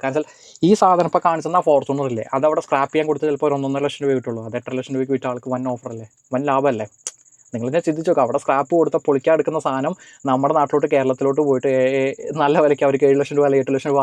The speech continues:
അധികം കിട്ടുകയാണ്. അപ്പോൾ ആർക്ക് ഇതിനകത്ത് കൂടുതൽ കൊള്ള ലാഭം? നിങ്ങൾ പറ. ഇവിടെ എടുക്കണം മലയാളിസർ എടുത്ത് കൊടുക്കണം മലയാളിസറാണോ, അതിൻ്റെ ഇടയിൽ നിന്ന് അവിടുത്തെ ഡൽഹി ഏജൻ്റാണോ? അവൻ തന്നെ ഈ എന്താ പറയുക, കലക്കൊള്ളത്ത് മീൻ പിടിക്കുക എന്ന് പറഞ്ഞാൽ അവൻ തന്നെ പിടിച്ചുകൊണ്ടിരിക്കുന്നുണ്ട്. ഇതെന്താ പ്രോബ്ലം എന്ന് വെച്ചാൽ ഞാനിപ്പോൾ പറഞ്ഞത് അറിയുന്ന ആളുകൾക്കല്ല,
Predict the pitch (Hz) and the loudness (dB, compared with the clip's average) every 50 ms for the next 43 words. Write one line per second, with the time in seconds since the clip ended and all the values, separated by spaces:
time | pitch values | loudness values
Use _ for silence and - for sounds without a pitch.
0 | 127 123 127 123 156 151 139 123 - 135 113 113 127 _ - - _ - - _ | 2 0 0 -2 -2 -2 -2 -2 -2 -2 -4 -4 -8 _ -20 -20 _ -20 -12 _
1 | - 120 123 127 127 127 127 139 135 135 131 143 131 131 127 127 135 131 127 131 | -2 0 2 2 2 2 2 2 0 0 0 0 0 0 0 0 0 0 0 0
2 | 123 123 123 120 117 120 117 _ _ _ _ _ - 131 120 120 127 131 123 131 | 0 0 -2 -2 -4 -6 -8 _ _ _ _ _ -10 -6 -4 -2 -2 -2 -4 -4
3 | - _ _ _ _ _ _ _ _ _ _ _ _ _ _ _ _ _ _ _ | -10 _ _ _ _ _ _ _ _ _ _ _ _ _ _ _ _ _ _ _
4 | _ - 127 123 127 127 131 135 131 135 143 127 127 135 127 123 143 127 131 139 | _ -4 -2 -2 -2 -2 -2 -4 -4 -2 0 0 0 0 0 0 0 0 0 0
5 | 143 139 131 135 139 139 135 131 135 131 - 139 143 156 196 - _ _ - - | 0 0 0 0 -2 0 0 0 0 0 -2 -4 -4 -4 -6 -8 _ _ -20 -20
6 | _ _ - - 139 139 131 151 143 139 151 151 151 143 143 139 131 131 131 151 | _ _ -2 0 0 2 2 2 2 2 2 2 0 0 0 0 0 0 2 2
7 | 143 139 135 131 131 147 139 131 131 131 127 131 123 113 113 - _ _ _ _ | 2 2 2 0 2 2 2 2 0 -2 -2 -2 -4 -6 -8 -12 _ _ _ _
8 | 131 135 160 175 196 202 226 220 180 160 156 - 160 156 160 156 156 156 156 160 | -2 0 0 0 2 4 4 6 6 4 4 2 2 2 4 2 2 2 2 2
9 | 160 156 156 147 143 156 156 160 151 170 165 156 156 156 156 151 160 156 151 151 | 4 4 2 2 2 2 2 2 0 0 -2 -2 -2 0 0 0 0 0 0 0
10 | 156 151 139 139 143 143 151 147 143 127 - 139 139 139 131 123 127 120 120 113 | 0 0 0 0 0 -2 0 0 -2 0 -2 -2 -2 -2 -4 -4 -4 -4 -4 -6
11 | 107 104 - _ - _ _ _ - 139 151 147 160 165 151 156 143 147 160 170 | -8 -10 -12 _ -20 _ _ _ 0 0 2 2 2 2 4 4 4 4 2 0
12 | 175 160 139 - 139 147 143 143 139 143 143 156 147 147 139 131 127 127 147 160 | 0 -2 -2 0 -2 -2 -2 -2 -4 -4 -4 -2 0 0 -2 -2 -2 -4 -6 -8
13 | - _ _ - - _ - - 135 135 135 147 143 147 160 165 151 127 120 120 | -10 _ _ -20 -20 _ -4 -2 -2 0 2 0 0 0 0 -2 -4 -4 -4 -4
14 | 120 117 110 - 113 110 | -6 -8 -8 -8 -8 -8